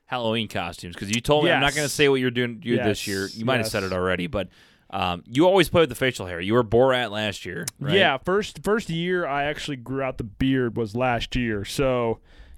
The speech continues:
Speaker 2: when is
Speaker 1: Is that
Speaker 2: Borat?
Speaker 1: right?
Speaker 2: Yep. Yeah, because it was when I got, uh,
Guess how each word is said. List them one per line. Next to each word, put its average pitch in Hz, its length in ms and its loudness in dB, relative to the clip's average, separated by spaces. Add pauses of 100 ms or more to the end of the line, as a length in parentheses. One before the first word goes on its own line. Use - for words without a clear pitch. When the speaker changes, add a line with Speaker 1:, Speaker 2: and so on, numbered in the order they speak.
Speaker 2:
when 139 180 0
is 151 80 2
Speaker 1:
Is 123 100 -8
that 139 180 6
Speaker 2:
Borat? 135 80 4
Speaker 1:
right? 302 220 4 (400)
Speaker 2:
Yep. 151 300 2 (480)
Yeah, 143 320 2 (200)
because 139 400 2
it 147 80 4
was 139 160 0
when 143 100 0
I 139 140 0
got, 135 420 0
uh, 117 520 0